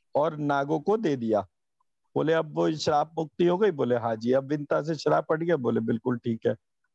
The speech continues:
अब हट गया तो बोले कि "अरे, ऐसी थोड़ी अमृत को पान कर लोगे, नहा धो के तो आओ जरा सा।"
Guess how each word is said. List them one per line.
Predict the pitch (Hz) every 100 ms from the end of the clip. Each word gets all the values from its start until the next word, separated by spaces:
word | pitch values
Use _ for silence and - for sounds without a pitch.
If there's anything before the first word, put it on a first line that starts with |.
| _ -
अब | 107
हट | 175 139 151
गया | 165 190 220
तो | 196 208 196 269 349 _ _ _ _ _ _ 131
बोले | 147 190
कि | 190 208
"अरे, | 196 160 202
ऐसी | 165 156 156 196
थोड़ी | 196 220
अमृत | 233 196 196 -
को | 208
पान | 175 165 165
कर | 156 147
लोगे, | 143 143
नहा | 135 131 151
धो | 156
के | 160 170
तो | 180
आओ | 160
जरा | 190 202 185
सा।" | 156 131